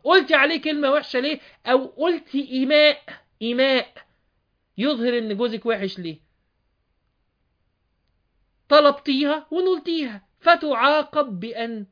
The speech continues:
يتقلب قلب زوجها عليها. فتيجي الأخت تقول لك إيه؟ بكلمة، والله مش بكلمة، بإيماء، بإي-،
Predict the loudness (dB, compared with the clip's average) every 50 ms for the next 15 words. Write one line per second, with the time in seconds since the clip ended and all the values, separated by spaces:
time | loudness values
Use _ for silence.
0 | _ _ _ _ _ _ -10 -10 -10 -10 -12 -12 -10 -10 -10 -8 -8 -10 -12 _
1 | -16 -14 -12 -12 -10 -10 -10 -12 -12 -14 -16 -16 -18 -18 -18 _ _ _ _ _
2 | _ _ _ _ _ _ _ _ _ _ _ _ _ _ _ _ _ _ _ _
3 | _ _ _ _ _ _ _ _ _ _ _ _ -8 -6 -6 -6 -6 -6 -8 -10
4 | -10 -10 -10 -10 -10 -12 -14 -10 -8 -6 -6 -6 -6 -8 -12 -10 -4 0 0 2
5 | 4 4 4 4 4 2 2 -2 -2 -4 -8 0 6 8 8 8 8 4 4 6
6 | 8 8 8 8 6 2 -2 -4 -8 -14 _ _ -10 -6 -6 -6 -6 -6 -6 -6
7 | -6 -2 -2 -2 -2 -2 -4 -4 -6 -8 _ _ -16 -12 -4 -2 -2 -2 0 -2
8 | -2 0 0 2 4 4 4 4 4 0 _ -20 -20 -20 _ _ _ _ _ _
9 | _ _ _ _ _ _ _ _ _ _ _ _ _ _ _ _ _ _ _ _
10 | _ _ _ _ _ _ _ _ _ _ -8 -8 -8 -8 -8 -12